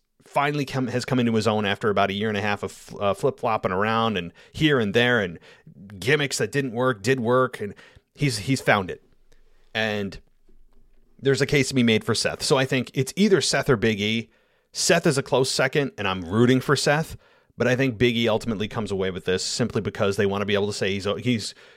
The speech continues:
he's, he's gonna overcome the odds. They feel like his reign hasn't been quite long enough. Eh, but the other thing is,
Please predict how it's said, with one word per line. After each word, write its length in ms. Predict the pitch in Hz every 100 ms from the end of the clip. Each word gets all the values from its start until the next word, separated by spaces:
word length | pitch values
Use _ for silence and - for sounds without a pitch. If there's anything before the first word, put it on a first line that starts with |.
| -
he's, 240 | 123 110 -
he's 180 | 113 113
gonna 180 | 117
overcome 360 | 113 147 147 156
the 120 | 143
odds. 340 | 131 131 127 113
They 100 | 110
feel 200 | 143 123
like 140 | -
his 160 | 110 107
reign 300 | 110 117 104
hasn't 280 | 135 160
been 80 | 156
quite 280 | - 190 180
long 280 | 139 139 135
enough. 360 | 123 120 - - _ _ _ _ _ _ _ -
Eh, 180 | 92 -
but 380 | 117 165 143 -
the 300 | 98 127 127
other 240 | 120 123 123
thing 160 | 139
is, 300 | 156 143 -